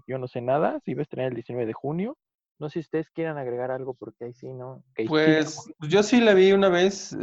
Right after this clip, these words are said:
Speaker 2: fue como, es como medio de culto, no sé. Pero la verdad se me hace raro, o sea, que, que quieran sacar otra, no sé. Yo creo que ya no se presta ahorita para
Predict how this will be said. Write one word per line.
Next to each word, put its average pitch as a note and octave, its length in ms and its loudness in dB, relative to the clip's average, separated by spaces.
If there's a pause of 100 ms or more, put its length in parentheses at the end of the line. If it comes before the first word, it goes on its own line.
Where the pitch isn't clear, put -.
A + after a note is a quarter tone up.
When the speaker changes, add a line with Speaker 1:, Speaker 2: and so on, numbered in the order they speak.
Speaker 2:
fue D3 240 -2
como, D#3+ 240 -2
es E3 120 0
como D3 400 2
medio B2 300 0
de A#2+ 100 2
culto, E3 440 0
no D3+ 80 -2
sé. F3 240 -2 (960)
Pero F3 180 0
la F3 100 4
verdad G3 220 6
se A3 120 0
me G#3+ 80 6
hace G#3+ 140 0
raro, G3+ 400 4
o F3 60 2
sea, E3+ 500 -2
que, D#3 200 -4
que D3+ 140 -8
quieran E3+ 180 -2
sacar E3+ 280 -2
otra, D#3 300 -2
no C#3 120 -4
sé. C3+ 520 -6 (720)
Yo D3+ 160 -4
creo E3 160 -4
que D#3+ 100 -4
ya D#3+ 100 2
no D#3+ 120 0
se D#3 140 -4
presta C#3+ 520 0
ahorita C3 420 -2
para A2+ 360 -2